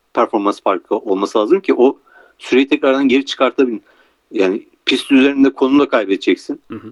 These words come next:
Speaker 2: hı hı.
Speaker 1: Hani sırf yirmi yedi saniye kay-, kaybedip geçmiyor. Yani konum da kaybedeceksin.
Speaker 2: Evet.
Speaker 1: Belki Alonso'nun arkasına düşeceksin ki, e, geçmesi en zor pilotlardan bir tanesi bence Alonso. Özellikle arkasındaki Hamilton'sa.
Speaker 2: Max Alonso'nun
Speaker 1: Alonso
Speaker 2: arkasına,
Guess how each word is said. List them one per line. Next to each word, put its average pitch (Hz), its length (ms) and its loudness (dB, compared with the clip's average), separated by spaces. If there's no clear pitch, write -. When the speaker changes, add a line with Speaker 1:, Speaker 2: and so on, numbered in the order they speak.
Speaker 2:
hı 113 60 -16
hı. 95 200 -16
Speaker 1:
Hani 104 160 -2
sırf 120 260 0
yirmi 113 260 4
yedi 117 120 4
saniye 120 400 0
kay-, 123 200 -4
kaybedip 113 400 2
geçmiyor. 98 400 0
Yani 92 240 -4
konum 120 420 0
da 127 80 2
kaybedeceksin. - 720 -2
Speaker 2:
Evet. 104 240 -12
Speaker 1:
Belki 120 300 0
Alonso'nun 123 420 2
arkasına 120 460 2
düşeceksin 113 600 -2
ki, - 300 0
e, 95 220 4
geçmesi 104 460 0
en 120 120 2
zor 107 160 2
pilotlardan 101 580 -2
bir - 60 -20
tanesi 101 300 -4
bence 92 320 0
Alonso. 98 640 2
Özellikle 117 380 0
arkasındaki 113 640 0
Hamilton'sa. 104 640 -2
Speaker 2:
Max 147 360 -4
Alonso'nun 165 460 0
Speaker 1:
Alonso 120 140 2
Speaker 2:
arkasına, 170 360 -2